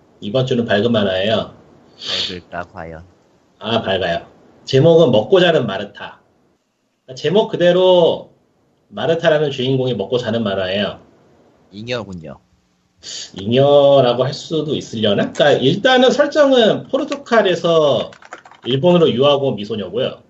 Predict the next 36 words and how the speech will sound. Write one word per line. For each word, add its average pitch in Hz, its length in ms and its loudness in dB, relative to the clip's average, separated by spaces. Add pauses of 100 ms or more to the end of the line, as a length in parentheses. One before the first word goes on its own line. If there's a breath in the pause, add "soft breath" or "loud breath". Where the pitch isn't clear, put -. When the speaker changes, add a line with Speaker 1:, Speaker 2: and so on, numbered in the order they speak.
(120)
Speaker 1:
그래서 - 180 -14
일단은 160 440 0
포르투갈, 170 640 -2
포르투갈인으로 143 800 -2
보이는 139 320 2
외모를 120 300 -2
가지고 117 300 -4
있고, 165 420 -4 (540)
뭐 101 300 -4
그쪽에 156 340 2
관련된 131 340 2
문화에 131 240 0
대해서 131 200 -4
이야기도 117 360 -2
하곤 143 200 -2
하는데, 156 600 0 (1200)
뭐 135 100 -12
그런 185 280 4
거 190 140 4
다 156 560 2
알 135 160 -6
필요 190 200 0
없이 135 200 -4
그냥 123 340 -2
미소녀가 139 400 0
먹고 104 220 -4
자는 131 220 2
만화라고 113 340 -4
생각하면 120 460 -2
큰 160 160 -6
무리가, 104 400 -2
무리가 120 240 2
없어요. 92 400 -6 (1800 loud breath)
Speaker 2:
잠깐. - 320 2
Speaker 1:
아, - 100 2
이, - 40 2